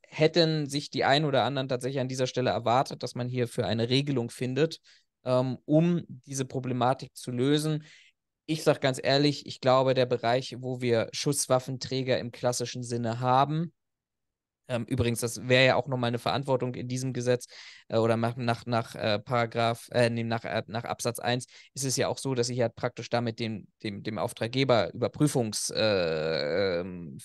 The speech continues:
Verpflichtungen mitgebe. Wenn der sagt, „Du trägst jetzt morgen eine Schusswaffe“, und der kommt morgen mit einer Schusswaffe,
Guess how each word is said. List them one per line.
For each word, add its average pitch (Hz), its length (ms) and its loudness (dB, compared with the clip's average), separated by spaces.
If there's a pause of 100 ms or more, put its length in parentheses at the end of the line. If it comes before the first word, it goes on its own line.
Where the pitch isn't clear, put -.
Verpflichtungen 127 560 0
mitgebe. 107 500 -4
Wenn 110 120 -4
der 131 140 6
sagt, 131 240 0
„Du 117 60 -10
trägst - 280 -4
jetzt 117 140 -4
morgen 117 200 0
eine 113 100 -4
Schusswaffe“, 151 640 0 (260)
und 131 60 -8
der 120 80 0
kommt 151 260 4
morgen 123 240 6
mit 117 120 -2
einer 107 140 -2
Schusswaffe, 120 640 0